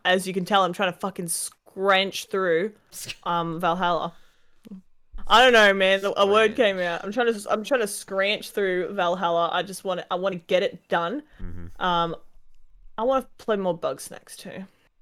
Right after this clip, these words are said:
Speaker 2: Hmm. God damn, there's so many
Speaker 1: There's
Speaker 2: games.
Speaker 1: heaps of games. I wanna play Snack Boy, uh, S-,
Speaker 2: <laughs>
Speaker 1: Sack Boy, not Snack
Speaker 2: Snack
Speaker 1: Boy.
Speaker 2: Boy. Oh, that's,
Speaker 1: Snack Boy.
Speaker 2: that's Bugsnax
Speaker 1: The
Speaker 2: Sack Boy
Speaker 1: crossover that you
Speaker 2: crossover.
Speaker 1: need.
Speaker 2: <laughs>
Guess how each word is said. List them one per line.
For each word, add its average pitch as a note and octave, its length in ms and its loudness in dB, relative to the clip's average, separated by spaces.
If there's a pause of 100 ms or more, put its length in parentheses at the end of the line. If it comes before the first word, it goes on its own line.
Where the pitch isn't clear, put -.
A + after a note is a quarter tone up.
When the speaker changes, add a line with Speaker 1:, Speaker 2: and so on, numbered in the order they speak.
Speaker 2:
Hmm. A2+ 540 -12 (340)
God B2+ 200 -16
damn, F2 200 -12
there's D#2+ 120 -16
so D#2+ 160 -16
many D#2+ 180 -18
Speaker 1:
There's C4+ 180 -4
Speaker 2:
games. E4+ 100 -2
Speaker 1:
heaps - 140 -10
of B3+ 60 -6
games. F#3+ 220 0
I F3 140 -6
wanna A#3 160 -2
play F3+ 200 -6
Snack A#3 500 -6 (100)
Boy, G#3 460 -8
uh, F3 180 -8
S-, - 240 -20
Speaker 2:
<laughs> - 40 -14
Speaker 1:
Sack - 360 -4 (160)
Boy, D4+ 180 4
not G3 120 -6
Snack F#4 320 -10
Speaker 2:
Snack F4+ 140 -12
Speaker 1:
Boy. E4+ 340 -6
Speaker 2:
Boy. E4+ 460 -14 (340)
Oh, - 100 -18
that's, - 200 -10
Speaker 1:
Snack G3+ 480 -2
Boy. G3+ 380 2
Speaker 2:
that's F#3+ 240 4
Bugsnax A#2+ 500 -2
Speaker 1:
The G#3 80 2
Speaker 2:
Sack - 380 4
Boy G#3+ 60 0
Speaker 1:
crossover A3 160 4
that G3+ 600 2
you G3 40 0
Speaker 2:
crossover. G3 60 -2
Speaker 1:
need. G3 420 -4
Speaker 2:
<laughs> - 600 -8